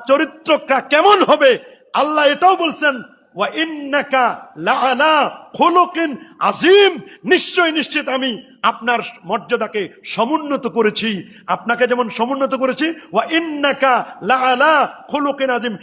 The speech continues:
নিশ্চয়, নিশ্চিত হে নবী, আপনি সুমহান চরিত্রের উপর অধিষ্ঠিত এবং প্রতিষ্ঠিত। আমার আল্লাহ তার দোস্তকে এমন জায়গায় নিয়েছেন, ওই জায়গায় কেউ যেতে পারে নাই।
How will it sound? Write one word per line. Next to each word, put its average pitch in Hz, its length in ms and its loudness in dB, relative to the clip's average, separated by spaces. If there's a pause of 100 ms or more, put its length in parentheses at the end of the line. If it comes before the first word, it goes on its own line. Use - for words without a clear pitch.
(140)
নিশ্চয়, 262 380 -2
নিশ্চিত 233 320 -6
হে 202 60 -4
নবী, 240 180 -2
আপনি 220 320 -2 (200)
সুমহান 254 600 -2
চরিত্রের 254 540 0
উপর 233 300 0 (240)
অধিষ্ঠিত 226 600 2 (380)
এবং 226 340 2
প্রতিষ্ঠিত। 233 520 -2 (380)
আমার 311 280 2
আল্লাহ 330 480 2 (200)
তার 214 180 -2
দোস্তকে 277 540 -2 (100)
এমন 370 520 2
জায়গায় 285 460 2
নিয়েছেন, 262 600 0 (240)
ওই 285 260 4
জায়গায় 269 440 2
কেউ 415 420 4
যেতে 359 280 2
পারে 320 220 4
নাই। 254 180 0